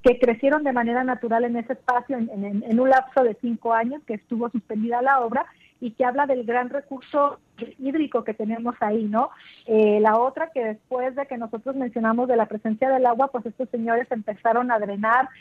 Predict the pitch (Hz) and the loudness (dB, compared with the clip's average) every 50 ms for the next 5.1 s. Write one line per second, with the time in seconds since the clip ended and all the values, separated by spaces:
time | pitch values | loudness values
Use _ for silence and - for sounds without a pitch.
0 | - _ _ - 262 254 262 262 269 247 254 262 262 254 - 277 277 - - 285 | -20 _ _ 2 4 4 4 4 2 -2 -4 -4 -4 -4 -6 -8 -8 -8 -10 -12
1 | 269 - 294 277 277 294 320 - _ _ _ - 254 247 233 233 226 214 214 240 | -8 -6 -4 -2 -2 -2 -4 -6 _ _ _ -10 -6 -2 -2 -2 -2 -2 0 0
2 | 247 247 254 247 269 285 277 - 240 220 214 214 208 214 202 202 202 220 269 294 | 2 2 2 0 -2 -4 -2 0 0 0 0 0 -2 -4 -4 -4 -2 -2 -2 0
3 | 311 302 294 277 - 330 370 - _ _ _ _ - 226 214 - 247 233 220 220 | -2 -2 -4 -4 -4 -6 -6 -6 _ _ _ _ -16 -12 -6 -4 -2 -2 -2 -2
4 | 220 - 262 269 277 277 - 285 269 269 269 277 269 269 285 294 285 269 240 214 | -2 -2 -2 -2 -2 -4 -4 -4 -4 0 2 4 4 6 6 6 4 2 0 -2
5 | 208 | -10